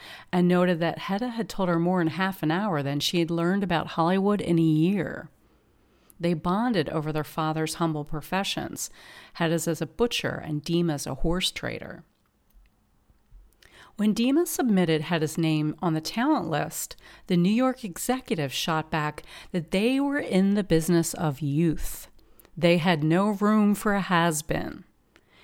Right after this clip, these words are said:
Dima ignored the suits back east and looked for a sponsor. Hedda learned a great deal from Dima over the years. They were lifelong friends. One of Hedda's problems in Hollywood, Dima lectured,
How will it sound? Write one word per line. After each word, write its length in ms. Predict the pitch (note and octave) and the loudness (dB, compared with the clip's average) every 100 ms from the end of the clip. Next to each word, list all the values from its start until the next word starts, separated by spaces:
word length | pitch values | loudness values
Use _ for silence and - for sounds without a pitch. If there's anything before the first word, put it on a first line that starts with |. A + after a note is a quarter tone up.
| - | -10
Dima 320 | D#3 F3+ G3 G3 | 0 2 2 0
ignored 500 | E3+ F3 G3 C#4 D#4 | 0 0 2 0 -2
the 80 | |
suits 420 | D4+ - E3 - - | -2 0 -2 -4 -4
back 320 | C#3 C3 - | -4 -6 -8
east 460 | C#3 D3 - - - - - | -8 -8 -8 -10 -14 -20 -2
and 200 | F3 F3 | 0 2
looked 220 | E3 D#3+ | 2 -2
for 220 | - E3 | -4 -2
a 40 | D#3+ | 0
sponsor. 880 | - - D3 D3+ D#3 - - G3 _ _ _ _ _ _ _ _ _ _ _ _ - - | -2 -2 0 0 -2 -4 -8 -12 _ _ _ _ _ _ _ _ _ _ _ _ -20 -20
Hedda 260 | - B3+ D4+ | -8 -2 0
learned 240 | D4+ D4+ | 2 2
a 60 | C#4 | 2
great 280 | - A#3+ A3 | 2 0 0
deal 200 | A3+ B3+ | -2 0
from 200 | B3 F3 | 0 0
Dima 340 | D#3+ D#3 C#3+ | 2 2 0
over 280 | - D3 D3 | -2 -2 -2
the 80 | C#3+ | -2
years. 520 | C#3+ C#3 - - - - - - | -2 -2 -4 -6 -6 -10 -8 -2
They 100 | F3 | 2
were 120 | E3+ | 2
lifelong 540 | D#3+ G3 - G#3 G#3 | 2 0 0 0 0
friends. 680 | G#3 - D3+ - - - - - _ - - _ - | -2 -2 -2 -2 -8 -10 -10 -14 _ -20 -20 _ -2
One 180 | F3+ A3+ | 2 2
of 80 | |
Hedda's 340 | G3 A3 G3 E3+ | 0 0 0 -2
problems 600 | - A3 C4 D#4+ G#3 D#3+ | -2 0 0 0 0 0
in 80 | C#3+ | -2
Hollywood, 580 | D#3 C#3+ C#3+ C3+ C3+ | 0 0 0 -2 -4
Dima 260 | D#3 D3+ C#3+ | -2 0 0
lectured, 640 | C#3 D#3 - - - - | 0 -2 -2 -6 -6 -10